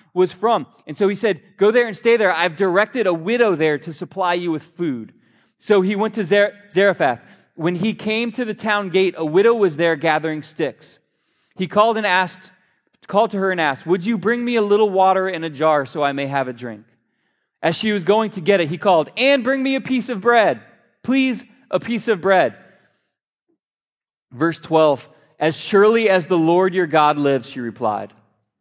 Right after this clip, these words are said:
Listen to, like, how serious this got. "I don't have any bread, only a handful of flour in a jar and a little olive oil in a jug.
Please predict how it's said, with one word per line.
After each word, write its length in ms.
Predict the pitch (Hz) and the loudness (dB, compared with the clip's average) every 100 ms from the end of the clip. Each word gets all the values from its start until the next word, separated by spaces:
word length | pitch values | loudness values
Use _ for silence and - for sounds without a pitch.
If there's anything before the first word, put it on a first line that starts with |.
| _ _ _ _ _ _ - | _ _ _ _ _ _ -12
Listen 220 | 147 175 | -10 -6
to, 80 | 165 | -2
like, 160 | 139 | -2
how 160 | 139 131 | 0 -6
serious 400 | - 123 113 101 | -4 -8 -8 -10
this 160 | 117 - | -18 -16
got. 240 | 98 - _ _ _ _ _ _ - | -16 -16 _ _ _ _ _ _ -2
"I 120 | 170 | 2
don't 180 | 202 202 | 2 2
have 260 | 185 160 - | 0 -2 -4
any 240 | 190 214 | -6 -4
bread, 480 | 151 160 139 120 113 - _ _ _ - | 0 4 4 2 -4 -20 _ _ _ -6
only 360 | 143 180 196 | -4 -2 0
a 40 | 170 | 0
handful 540 | 151 180 196 202 190 | 0 -2 -2 -2 0
of 100 | 180 | 0
flour 480 | - 160 170 175 185 | 0 2 4 2 0
in 160 | 160 151 | -4 -4
a 80 | |
jar 480 | 143 139 139 147 151 | -4 0 4 4 2
and 140 | 143 139 | -2 -4
a 40 | |
little 260 | 139 165 160 | -2 0 2
olive 340 | 156 165 156 | 2 2 2
oil 340 | 143 147 147 | 0 2 0
in 100 | 143 | -2
a 80 | 131 | -8
jug. 440 | 120 139 151 160 | -4 0 2 0